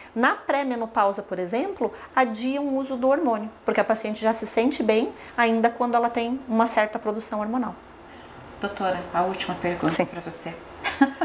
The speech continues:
Speaker 2: <laughs> Nós estamos em horário de atendimento dela aqui. <laughs> Até que idade a mulher deve fazer a reposição hormonal?
Speaker 1: Então,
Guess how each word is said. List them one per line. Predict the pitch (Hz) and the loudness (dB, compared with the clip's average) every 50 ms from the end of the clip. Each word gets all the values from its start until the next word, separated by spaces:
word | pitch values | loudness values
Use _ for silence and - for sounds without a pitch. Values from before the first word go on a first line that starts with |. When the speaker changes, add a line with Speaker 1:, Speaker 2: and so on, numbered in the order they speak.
| - - | -4 -4
Speaker 2:
<laughs> | - - 277 - - - 220 220 - - - - 381 392 359 339 - - | -4 -4 -4 -4 -2 0 0 0 0 0 -4 -6 -6 -6 -6 -8 -6 -2
Nós | - 175 175 175 | -2 -2 0 -2
estamos | 175 175 - 175 180 196 196 - - | -4 -6 -4 -4 -4 -4 -6 -10 -10
em | 185 185 | -6 -2
horário | 190 202 208 196 180 175 175 175 - - - | 0 2 4 4 6 6 6 4 4 0 -2
de | - | -4
atendimento | 214 - - 202 208 240 311 311 262 190 185 185 185 - 302 | -4 -2 -2 -2 -2 -2 0 2 4 4 4 4 4 2 4
dela | 254 185 165 160 160 160 156 | 6 8 8 8 8 6 2
aqui. | - - - - - 233 - - - - - - - - | -4 -6 -4 0 0 0 0 -2 -8 -12 -16 -16 -4 0
<laughs> | - - - - - - - - - 359 349 339 330 311 294 - - - - - - - - - - - - - - - | 0 0 0 -2 -8 -12 -8 -6 -2 0 0 0 0 0 -2 -4 -6 -10 -12 -12 -12 -12 -12 -10 -12 -12 -12 -12 -4 -2
Até | - 196 190 - - - - 233 254 | 0 0 0 -2 -6 -4 -2 -2 -2
que | 254 - 240 | -2 -4 -6
idade | 208 - - 180 175 180 185 180 - 180 | -6 -4 -2 0 0 0 -2 -4 -6 -10
a | 170 | -10
mulher | 170 165 160 160 160 175 175 - | -10 -10 -6 -4 -4 -4 -4 -4
deve | - 156 151 151 - | -2 -2 -2 -2 -4
fazer | - - 160 151 156 143 151 | -8 -10 -8 -6 -4 -4 -4
a | 151 | -2
reposição | 147 151 139 139 - 147 147 147 160 - - 147 143 147 147 | -4 -4 -6 -6 -6 -8 -8 -8 -8 -8 -4 -2 -2 -2 -2
hormonal? | 143 147 139 143 143 143 143 151 156 - - - - - - - - - | -2 -2 -2 -2 -2 -4 -4 -6 -6 -8 -10 -12 -12 -10 -10 -4 2 4
Speaker 1:
Então, | 226 233 220 226 - - - - | 4 4 4 2 -2 -4 -4 -4